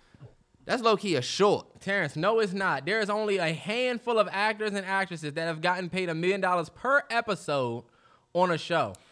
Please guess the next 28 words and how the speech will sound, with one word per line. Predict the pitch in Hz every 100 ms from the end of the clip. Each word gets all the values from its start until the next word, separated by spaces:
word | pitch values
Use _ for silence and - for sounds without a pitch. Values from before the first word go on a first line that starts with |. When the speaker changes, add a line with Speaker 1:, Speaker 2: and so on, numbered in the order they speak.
| -
Speaker 1:
I'm | 135 190
not | 208
talking | 196 202
Speaker 2:
When | 202
Speaker 1:
about | 185 170
historically. | 160 170 160 135 131
I'm | 156
just | 151
saying | 156 143 123
now, | 139 156 170
low-key, | 143 160 160 170 185 240 _ _
she's | - 180
probably | 180 180 165
bringing | 147 160 151
in | 147
more | 123 120 143 147
than | 127 120 120
what | 120
she's | 127 107
getting | 120 110
paid | 113 117 101 87 _ _ _ _ _ _ _
for | 135
what | 139 151
she | 156
does | 151 147
for | 147
that | 147
show. | 143 156